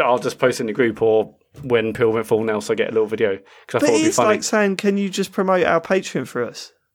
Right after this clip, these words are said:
Speaker 2: Like, that, that's,
Speaker 1: It's
Speaker 2: that's
Speaker 1: also
Speaker 2: what you've
Speaker 1: promoting
Speaker 2: just
Speaker 1: him. Anyway, well, it doesn't matter.
Speaker 2: What? It's also promoting him?
Speaker 1: Yeah.
Speaker 2: How is it promoting him?
Speaker 1: 'Cause he gets his little face out of it, doesn't it?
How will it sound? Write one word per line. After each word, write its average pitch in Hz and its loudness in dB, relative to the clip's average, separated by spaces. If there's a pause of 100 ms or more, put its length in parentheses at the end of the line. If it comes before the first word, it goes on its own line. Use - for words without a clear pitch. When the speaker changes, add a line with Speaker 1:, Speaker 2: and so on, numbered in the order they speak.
(240)
Speaker 2:
Like, 180 2
that, 233 0
that's, 254 0
Speaker 1:
It's - -4
Speaker 2:
that's 220 4
Speaker 1:
also 202 4
Speaker 2:
what - 4
you've 190 2
Speaker 1:
promoting 156 4
Speaker 2:
just 143 2
Speaker 1:
him. 117 0
Anyway, 117 2 (260)
well, 127 2
it 131 -2
doesn't 117 0
matter. 95 0
Speaker 2:
What? 269 0 (600)
It's - 0
also 359 0
promoting 339 0
him? 262 0 (260)
Speaker 1:
Yeah. 381 0 (960)
Speaker 2:
How 370 0
is 392 0
it 427 -2
promoting 381 0
him? 302 0 (140)
Speaker 1:
'Cause 247 -6
he 285 0
gets 202 0
his 165 0
little 190 2
face 294 2
out 160 2
of 147 4
it, - 0
doesn't 233 0
it? 156 -2